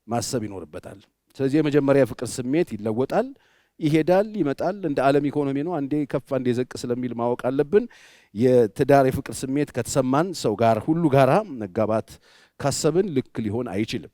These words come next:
ምክንያቱም በጣም የምንወደው የምንደነግጥበት በርካታ ሰው ሊፈጠር ይችላል። ካገባችሁም በኋላ የምትደነግጡበት ሰው መንገዳችሁ ላይ ሊመጣ ይችላል።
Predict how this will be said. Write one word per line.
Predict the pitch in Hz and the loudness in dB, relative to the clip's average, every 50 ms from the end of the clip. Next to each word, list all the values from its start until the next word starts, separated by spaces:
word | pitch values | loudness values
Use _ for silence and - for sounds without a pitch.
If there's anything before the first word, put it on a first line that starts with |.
| _ _ _ _ _ | _ _ _ _ _
ምክንያቱም | - 107 - 123 120 123 123 - 175 240 | -20 -14 -8 -4 -4 -2 -2 -2 -2 -2
በጣም | 226 180 - - - - 226 240 | -2 -4 -4 -4 -6 -4 -4 -4
የምንወደው | 208 175 151 139 135 131 127 120 117 170 185 | -2 -2 -2 -2 0 -2 -2 -2 0 -2 -2
የምንደነግጥበት | 180 139 139 143 139 147 139 135 127 117 143 - - 135 131 170 208 - - | 0 0 0 4 4 4 4 4 0 -2 -4 -4 -4 -8 -4 -4 -4 -4 -4
በርካታ | - 151 165 - - 170 147 - - 151 131 | -2 -2 -2 0 2 0 0 2 0 -2 -2
ሰው | - - 190 220 | -2 -4 -6 -6
ሊፈጠር | 220 165 127 - 123 104 - - 92 | -6 -10 -10 -8 -8 -10 -8 -8 -12
ይችላል። | 85 - - - _ _ _ _ _ _ _ _ _ _ _ _ _ _ _ _ - | -12 -12 -18 -20 _ _ _ _ _ _ _ _ _ _ _ _ _ _ _ _ 2
ካገባችሁም | 139 139 151 160 135 127 139 135 - 156 147 | 2 6 6 6 4 4 0 0 0 -2 -2
በኋላ | 147 170 180 208 | 0 2 2 2
የምትደነግጡበት | 214 190 151 127 123 131 127 127 117 123 127 - 131 123 151 - | 2 0 0 2 2 2 2 2 -2 -6 -10 -10 -6 -6 -6 -6
ሰው | - 180 | -6 -8
መንገዳችሁ | 180 147 127 117 110 110 104 - - 110 | -6 -4 -2 0 0 0 -2 -4 -4 -6
ላይ | 107 98 | -6 -6
ሊመጣ | 95 87 87 85 - - | -6 -8 -10 -14 -16 -18
ይችላል። | - _ - _ _ _ | -20 _ -20 _ _ _